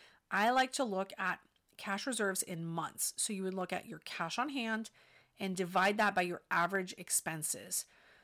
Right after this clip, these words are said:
Um, and so our dashboard looks at the last, um, few months of the year.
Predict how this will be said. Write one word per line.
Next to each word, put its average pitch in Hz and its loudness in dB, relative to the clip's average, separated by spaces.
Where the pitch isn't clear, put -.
Um, 160 -4
and 175 -6
so 165 2
our 190 4
dashboard 190 -2
looks 190 -2
at 180 -4
the 170 -8
last, 170 -2
um, 156 -6
few 185 -6
months 165 -4
of 160 -10
the 156 -4
year. 247 0